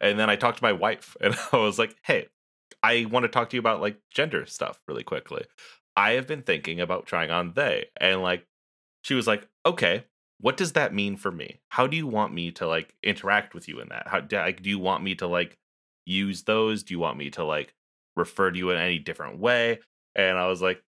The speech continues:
"I appreciate that," 'cause, like, she's a, she's a ci-, she's a cis person. She's a ci-, uh, a cis bi woman. And so she's, like, she is also, like, figuring shit out. You know what I mean?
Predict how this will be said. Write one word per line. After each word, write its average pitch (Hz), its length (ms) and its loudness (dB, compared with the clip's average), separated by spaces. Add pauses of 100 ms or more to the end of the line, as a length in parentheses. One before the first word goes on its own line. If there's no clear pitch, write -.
"I 98 60 2
appreciate 147 520 0
that," - 100 -6
'cause, 113 180 2
like, 107 180 2 (200)
she's 113 280 0
a, 113 140 2
she's 113 220 0
a 110 60 2
ci-, - 220 -2
she's 101 220 -2
a 101 60 2
cis - 220 2
person. 95 320 0
She's 95 160 -4
a 87 40 -2
ci-, - 280 -2
uh, 87 280 2
a 90 80 -2
cis - 280 0
bi 92 280 2
woman. 80 400 -4 (260)
And 92 140 -6
so 95 100 0
she's, 90 280 -6
like, 85 280 -6
she 92 360 0
is 98 120 0
also, 90 280 -2
like, 87 200 -4
figuring 80 280 0
shit - 180 0
out. 147 220 0
You 80 80 -6
know 87 100 2
what 92 100 4
I 98 60 4
mean? 127 180 -2